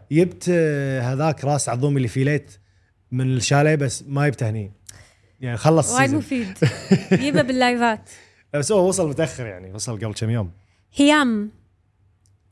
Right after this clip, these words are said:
Speaker 2: "طلال
Speaker 1: شكرًا.
Speaker 2: تجنن وقطاتك مرة تضحك، وبيبي
Speaker 1: Thank you.
Speaker 2: طالع حلو كتكوت بهذه القصة، القصة.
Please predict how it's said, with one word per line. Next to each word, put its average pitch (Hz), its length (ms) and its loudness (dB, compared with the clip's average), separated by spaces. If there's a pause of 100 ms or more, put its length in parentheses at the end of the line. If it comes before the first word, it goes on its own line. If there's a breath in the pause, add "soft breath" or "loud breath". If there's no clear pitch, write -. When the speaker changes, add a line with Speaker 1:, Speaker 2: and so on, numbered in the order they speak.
Speaker 2:
"طلال 214 260 0
Speaker 1:
شكرًا. 214 80 -2
Speaker 2:
تجنن 240 360 -2
وقطاتك 208 500 -6
مرة 220 200 -2
تضحك، - 380 -8
وبيبي 220 320 0
Speaker 1:
Thank 226 40 -4
you. - 40 -2
Speaker 2:
طالع 214 160 0
حلو 339 360 -2
كتكوت - 520 -4
بهذه 185 380 -2
القصة، 190 680 -2
القصة. 202 480 -2